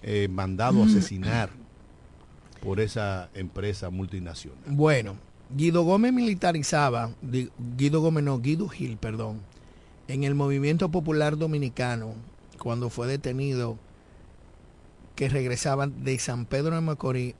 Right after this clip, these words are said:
Speaker 2: hacia la ciudad de La Romana. Eh, es bueno señalar que durante, eh,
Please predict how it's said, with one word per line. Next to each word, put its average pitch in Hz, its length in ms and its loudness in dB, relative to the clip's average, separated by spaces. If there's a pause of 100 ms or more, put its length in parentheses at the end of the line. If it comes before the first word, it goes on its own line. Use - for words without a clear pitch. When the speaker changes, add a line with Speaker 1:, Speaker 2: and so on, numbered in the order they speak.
Speaker 2:
hacia 113 340 -6
la 117 160 -4
ciudad 117 320 -6
de 127 100 -6
La 123 120 -4
Romana. 92 520 -12 (1080)
Eh, 160 280 0
es 170 160 2
bueno 214 320 4
señalar 151 720 2 (340)
que 127 260 0
durante, 120 1000 -4 (320)
eh, 110 520 -6